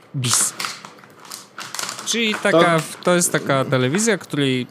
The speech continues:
Speaker 1: prawdopodobnie nikt
Speaker 2: Na
Speaker 1: nie
Speaker 2: YouTubie
Speaker 1: ogląda.
Speaker 2: byś miał więcej obejrzeń.
Speaker 1: Prawdopodobnie tak. <laughs> Prawdopodobnie tak.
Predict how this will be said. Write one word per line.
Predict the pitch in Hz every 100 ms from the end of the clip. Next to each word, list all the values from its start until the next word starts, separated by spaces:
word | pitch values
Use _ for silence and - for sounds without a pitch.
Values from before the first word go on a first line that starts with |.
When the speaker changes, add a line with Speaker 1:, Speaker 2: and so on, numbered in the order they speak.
| -
Speaker 1:
prawdopodobnie | 147 135 131 123 127 120 113 110 - - - - -
nikt | 107 107 143
Speaker 2:
Na | 147
Speaker 1:
nie |
Speaker 2:
YouTubie | 151 185
Speaker 1:
ogląda. | 151 131
Speaker 2:
byś | 127
miał | 123
więcej | 127 127 120
obejrzeń. | 120 117 120 117 117 - 143
Speaker 1:
Prawdopodobnie | 143 143 139 143 139 131 127 135
tak. | 156 - - 151 185 - 247 - -
<laughs> | - - - - 233 233 170
Prawdopodobnie | 208 160 135 113 104
tak. | 101